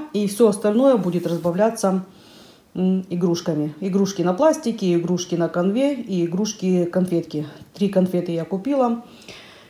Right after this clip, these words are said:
И вот хочу три конфетки вышить. Посмотреть, как это будет получаться,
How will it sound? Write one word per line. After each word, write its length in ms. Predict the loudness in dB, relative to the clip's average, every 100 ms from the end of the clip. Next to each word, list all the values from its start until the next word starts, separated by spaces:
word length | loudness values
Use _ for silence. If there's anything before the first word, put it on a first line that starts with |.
| _
И 140 | 0 2
вот 200 | 2 2
хочу 360 | -2 2 2
три 140 | 2 0
конфетки 480 | 0 0 -2 -2 -2
вышить. 400 | -2 -4 -8 -10 -12 -8
Посмотреть, 420 | -4 -4 -4 -2
как 180 | -2 -2
это 140 | -4
будет 240 | -2 -4
получаться, 600 | -2 -2 0 -2 0 -4